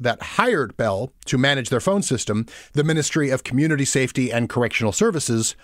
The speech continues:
would have had every incentive to drive down the cost of communication. But instead, the ministry got a cut of Bell's revenue, in effect taxing their inmates' families.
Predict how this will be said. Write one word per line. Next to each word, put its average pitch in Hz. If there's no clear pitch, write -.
would 165
have 180
had 160
every 175
incentive 147
to 139
drive 135
down 139
the 131
cost 123
of -
communication. 110
But 127
instead, 156
the 143
ministry 143
got 120
a -
cut -
of 110
Bell's 123
revenue, 101
in 208
effect 208
taxing 170
their 135
inmates' 139
families. 110